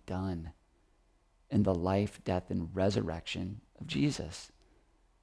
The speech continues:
This is how we move beyond a life that depends on our immortality project. By accepting our acceptance,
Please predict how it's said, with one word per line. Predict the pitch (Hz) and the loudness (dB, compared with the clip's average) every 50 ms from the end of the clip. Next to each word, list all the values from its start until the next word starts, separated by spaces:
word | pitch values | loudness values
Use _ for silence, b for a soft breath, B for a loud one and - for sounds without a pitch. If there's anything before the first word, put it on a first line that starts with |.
| _ _ _ _ - - | _ _ _ _ -10 0
This | 123 147 185 190 190 175 - - - | 6 8 8 8 8 6 4 0 0
is | 156 - - | -2 0 2
how | - 147 147 | 8 8 10
we | 139 143 139 127 | 12 12 12 12
move | 120 117 131 139 143 139 - - | 12 12 10 10 10 8 6 2
beyond | 120 107 110 113 117 120 113 | 4 6 8 10 10 8 8
a | 104 | 6
life | 104 98 95 107 117 123 120 - - | 4 6 10 10 12 12 10 8 4
that | - 104 - - | 2 2 2 2
depends | - - - - 127 120 120 123 - | -4 -6 -2 4 6 8 8 10 8
on | 101 - 107 104 - | 8 6 6 4 6
our | - 120 120 - | 6 6 6 6
immortality | - 120 113 117 117 110 - - 107 113 117 110 107 101 | 6 6 6 6 6 4 4 8 8 8 8 8 6 4
project. | - - 110 104 87 - - 87 - - _ _ - b b b b b b b b b b b | 0 2 2 2 2 2 -2 -8 -8 -10 _ _ -20 b b b b b b b b b b b
By | b 127 127 135 | b 10 10 10
accepting | - 156 135 - - - - - 170 - - - - - 185 185 190 190 185 180 | 8 4 2 4 4 4 10 10 10 10 10 4 -2 2 4 6 6 6 4 2
our | - - 147 156 | 2 4 4 6
acceptance, | 127 123 - - - 143 - - - - 82 101 - - - - | 4 4 2 6 6 6 6 6 -2 -6 -4 -4 -6 -8 -12 -18